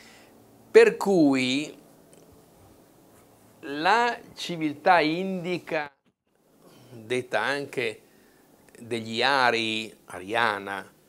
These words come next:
eh, del tempo dei Veda, che erano i sacerdoti di quei tempi che avevano costruito una religione molto carina, molto carina,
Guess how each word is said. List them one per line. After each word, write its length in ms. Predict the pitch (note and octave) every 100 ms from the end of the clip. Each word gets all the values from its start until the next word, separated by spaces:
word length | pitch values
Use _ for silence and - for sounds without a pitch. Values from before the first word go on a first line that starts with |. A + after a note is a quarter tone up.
| _ _ _ _
eh, 840 | - G#2 G2 F#2+ - - - - -
del 240 | - B2+ -
tempo 600 | D#3+ E3+ C3+ _ C#3+ C3+
dei 260 | C3 B2
Veda, 640 | A2+ C3 C#3+ A2 G2 G2+ G#2+
che 120 | G#2
erano 220 | G#2+ G#2
i 40 |
sacerdoti 840 | G2 B2 G2+ A#2 G2+ A2 B2 A#2 G#2
di 100 | F#2+
quei 300 | - G#2 G2
tempi 520 | B2+ C3+ C3+ A2 G#2 - - _
che 100 | -
avevano 260 | F#2+ A2+ A#2
costruito 840 | A2 G#2 - G2 C3 C#3 A2+ F#2+ - _ _
una 500 | - A2+ C#3 B2 A2 -
religione 960 | A2 A2 G#2+ F#2+ A2 C3+ C#3 A#2 G2 _
molto 640 | - B2+ D#3+ B2+ G#2+ - G2+
carina, 760 | A2 G#2 G#2 F2+ F2 F2 F2+ F#2
molto 440 | F#2+ F#2 F2+ -
carina, 640 | F2 F#2 F2 F2 F#2+ F2+